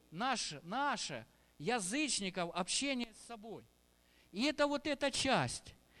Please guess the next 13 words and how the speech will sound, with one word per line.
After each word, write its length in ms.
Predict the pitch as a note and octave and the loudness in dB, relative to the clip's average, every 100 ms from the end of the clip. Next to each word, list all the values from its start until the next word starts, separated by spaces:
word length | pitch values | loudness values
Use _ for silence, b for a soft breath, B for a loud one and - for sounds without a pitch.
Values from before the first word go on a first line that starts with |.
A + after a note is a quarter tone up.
| B | B
И 140 | - A3 | -6 -2
с 100 | D#4+ | 2
этой 320 | E4 D4+ C#4+ | 4 4 4
частью, 580 | - D#4 E4+ C#4 - A#3 | 6 6 6 4 0 -2
как 220 | B3+ A#3+ | -4 -4
правило, 440 | - D4+ D4+ C4+ B3+ | 0 2 4 2 0
у 40 | |
всех 280 | G#3+ C#4+ C4+ | 0 -2 -2
всё 200 | - C4 | -2 0
нормально, 500 | C4+ C4 C4+ A3+ E3 | 2 2 4 2 0
потому 380 | G3+ G3 A#3 A#3+ | -4 -4 -2 -2
что, 300 | - A#3 G#3 B B B | 2 2 2 B B B
ну, 380 | - B3+ A3 D#3 | 2 4 6 4